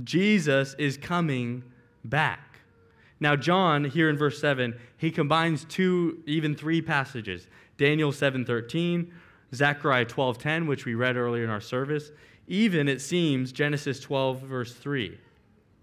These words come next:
So Daniel says, "Behold the clouds of heaven, there come one like a son of man." And Zechariah twelve says, as we read it, "When they look on me, on him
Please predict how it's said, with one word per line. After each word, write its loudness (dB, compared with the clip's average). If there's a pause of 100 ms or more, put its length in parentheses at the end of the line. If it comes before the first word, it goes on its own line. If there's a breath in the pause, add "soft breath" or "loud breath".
(560 soft breath)
So 2
Daniel 6
says, 4
"Behold 4
the 0
clouds 2
of -2
heaven, 0 (380 loud breath)
there 6
come 2
one 4
like 2
a -2
son -2
of -4
man." -6 (1160 soft breath)
And 0
Zechariah 4
twelve 2
says, 0
as -4
we 0
read 2
it, -4 (160 loud breath)
"When 4
they 6
look 6
on 4
me, 2
on 0
him 0